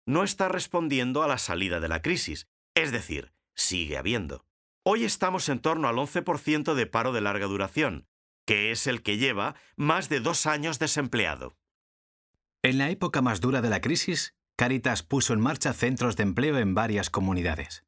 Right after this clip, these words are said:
Speaker 2: Creemos que la lucha por el empleo tiene que ser algo en que nos impliquemos todos. Se puede implicar una organización como Cáritas,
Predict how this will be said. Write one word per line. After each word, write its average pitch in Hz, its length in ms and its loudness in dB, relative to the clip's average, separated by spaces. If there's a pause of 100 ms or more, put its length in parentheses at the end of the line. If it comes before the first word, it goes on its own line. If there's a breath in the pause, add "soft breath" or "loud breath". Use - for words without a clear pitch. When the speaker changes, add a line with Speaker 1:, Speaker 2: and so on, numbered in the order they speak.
(500)
Speaker 2:
Creemos 117 440 2
que - 80 0
la 101 100 2
lucha 107 300 2
por 117 120 2
el 117 100 2
empleo 123 480 0 (200)
tiene 117 220 2
que 117 100 0
ser 113 160 0
algo 123 240 2
en 131 140 4
que 117 140 2
nos 104 160 2
impliquemos 101 600 0
todos. - 440 -2 (480)
Se - 160 2
puede 175 240 2
implicar 117 480 2
una 147 180 2
organización 127 640 0
como 107 260 2
Cáritas, 85 580 -2